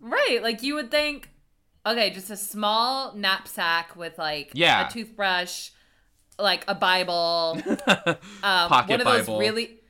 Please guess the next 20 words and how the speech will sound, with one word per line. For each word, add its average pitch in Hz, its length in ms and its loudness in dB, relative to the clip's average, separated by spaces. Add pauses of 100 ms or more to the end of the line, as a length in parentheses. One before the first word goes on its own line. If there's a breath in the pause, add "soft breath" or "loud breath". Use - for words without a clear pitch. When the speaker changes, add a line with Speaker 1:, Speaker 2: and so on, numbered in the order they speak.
(580 soft breath)
Speaker 1:
a 202 100 0
really 220 360 -2
long, 185 580 -2
like, 165 300 -10
nightgown 170 800 -4
that, 160 260 -2 (280)
like, 165 220 -6 (100)
Speaker 2:
Ugh. 98 140 -4
Speaker 1:
Florence 175 320 -10
Nightingale 160 440 -6
probably 151 360 -8
wore. 143 540 -6
Speaker 2:
I 143 100 6
will 170 160 -2
say, 110 440 -4 (500)
the 151 100 -2
pajamas 151 680 -4
in 131 120 -8
this 123 160 -10
episode, 180 640 -6